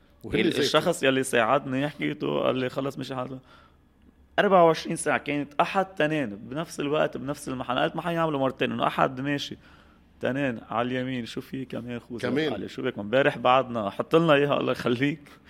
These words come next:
Speaker 1: طيب، جاد،
Speaker 2: ووفر
Speaker 1: مزبوط،
Speaker 2: علينا.
Speaker 1: أنت بتوافق إنه الحبس للرجال؟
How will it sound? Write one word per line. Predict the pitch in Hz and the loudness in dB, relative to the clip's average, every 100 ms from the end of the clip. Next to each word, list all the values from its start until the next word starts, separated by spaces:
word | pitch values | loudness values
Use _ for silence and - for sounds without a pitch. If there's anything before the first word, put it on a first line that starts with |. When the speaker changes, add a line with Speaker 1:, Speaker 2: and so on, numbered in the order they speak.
| - - - | -20 -12 -8
Speaker 1:
طيب، | 120 | -2
جاد، | 147 185 147 | 2 2 0
Speaker 2:
ووفر | |
Speaker 1:
مزبوط، | 131 110 180 113 107 | -2 0 -2 -2 -4
Speaker 2:
علينا. | 135 131 | -4 -4
Speaker 1:
أنت | 135 - | -6 -4
بتوافق | 139 95 139 147 143 | -4 -2 -2 -2 -6
إنه | 110 | -8
الحبس | 113 - 120 117 110 | -8 -8 -8 -10 -10
للرجال؟ | 95 92 110 123 156 | -12 -10 -8 -8 -12